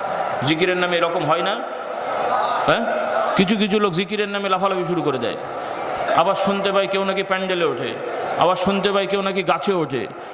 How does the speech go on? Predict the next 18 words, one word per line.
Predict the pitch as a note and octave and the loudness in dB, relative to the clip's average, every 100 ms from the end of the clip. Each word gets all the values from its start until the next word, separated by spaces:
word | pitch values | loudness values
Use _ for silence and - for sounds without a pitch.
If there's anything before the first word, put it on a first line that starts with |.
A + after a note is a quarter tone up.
| - | -2
আবার | D3 F#3 | 2 2
শুনতে | F#3 G3 G3+ G3+ | 2 0 2 2
পাই | F#3+ | 2
লাফ | F3+ F3+ F3 | 2 2 0
দিয়ে | G3 G3 | -2 -2
নাকি | G3 F#3+ | 0 0
আরেক | F#3+ F#3 | 0 0
জায়গায় | F#3+ F#3+ F3 | 0 0 0
পড়ে। | F#3 C#3+ - - - - - | -2 -2 -4 -6 -8 -6 -2
তো | D#3 | 0
আব্বা | D#3 F#3 | 2 2
হুজুর | F#3+ F#3+ F3+ | 2 2 0
রসিকতা | F#3+ G3 G3 | -2 0 0
করে | F#3+ G3 | 0 0
বলতেন | F#3+ F#3+ F#3 F3+ | 0 -2 -2 -2
যে, | F#3 | 0
"যখনই | D#3 F3+ A3 A3 | 2 2 2 0
দেখি | G3+ F#3+ | 0 0